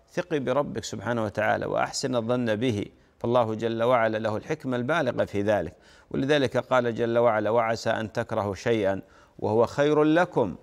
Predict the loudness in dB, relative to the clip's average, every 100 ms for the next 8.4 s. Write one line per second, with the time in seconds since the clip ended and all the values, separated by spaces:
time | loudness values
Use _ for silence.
0 | _ _ -2 0 0 0 0 0 -4 -4
1 | -4 -2 -4 0 0 2 0 0 0 -2
2 | 0 0 2 2 2 0 -2 -6 -12 _
3 | _ _ -4 2 2 2 2 2 0 0
4 | 0 0 -4 -6 -2 -2 0 -2 0 0
5 | -2 -8 -16 _ _ -2 2 2 2 -4
6 | -4 -4 -4 -2 -2 -2 -2 -4 -16 -20
7 | _ _ -2 -2 0 -6 -6 -4 -4 -2
8 | -2 -2 -2